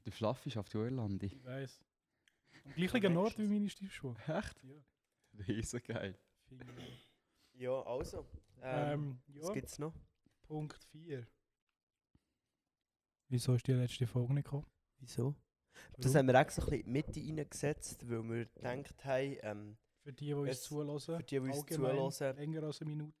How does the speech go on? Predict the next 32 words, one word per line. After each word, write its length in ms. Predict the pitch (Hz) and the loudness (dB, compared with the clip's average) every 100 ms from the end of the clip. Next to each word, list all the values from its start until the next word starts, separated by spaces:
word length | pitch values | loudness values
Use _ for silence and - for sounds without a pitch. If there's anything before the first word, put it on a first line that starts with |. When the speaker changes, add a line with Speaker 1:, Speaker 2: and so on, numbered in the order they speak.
| 139 131 117 | -20 -20 -4
Speaker 3:
länger 260 | 120 127 | -2 0
als 60 | 131 | 0
Speaker 2:
Sicher 200 | 143 147 | -2 -2
Speaker 3:
fünfzehn 240 | 143 139 147 | -4 -2 -2
Speaker 2:
Wunder. 60 | |
Speaker 3:
Minuten. 400 | 147 143 - 139 135 _ _ _ _ _ _ _ _ _ _ _ _ _ _ _ | -2 -4 -8 -10 -10 _ _ _ _ _ _ _ _ _ _ _ _ _ _ _
Speaker 1:
Jetzt 280 | - 92 - | -14 -14 -6
Speaker 2:
Ah 80 | 135 | 2
ja, 220 | 131 123 | 4 6
Speaker 1:
sechzehn 160 | 127 131 143 | 6 8 10
Speaker 2:
länger. 120 | 147 | 10
Speaker 1:
Minuten. 280 | 170 110 151 | 10 6 6
Speaker 2:
<laughs> 260 | 98 135 - - - | 4 2 -6 -14 0
Länger 60 | |
Speaker 3:
Ja, 60 | 127 | 4
Speaker 2:
als 100 | 120 | 6
Speaker 3:
fast 200 | 127 117 | 4 2
Speaker 2:
sechzehn 260 | 135 131 151 | 4 4 6
Speaker 3:
sechzehn 160 | 151 | 4
Speaker 2:
Minuten. 300 | 127 127 143 - | 4 2 -4 -6
Speaker 3:
Minuten. 160 | 156 - - - - _ - | -8 -8 -18 -20 -20 _ -4
Ich 100 | 143 | 2
muss 160 | 151 143 | 4 8
mich 100 | 131 | 8
ein 40 | |
bisschen 100 | 139 | 8
lauter 200 | 139 - - | 4 2 -2
stellen, 280 | - 117 123 | 2 4 4
ich 60 | |
muss, 340 | 120 120 - - | 2 -4 -12 0
äh, 240 | - - - - | 6 6 6 -4
sorry. 420 | - - - - | -4 2 4 4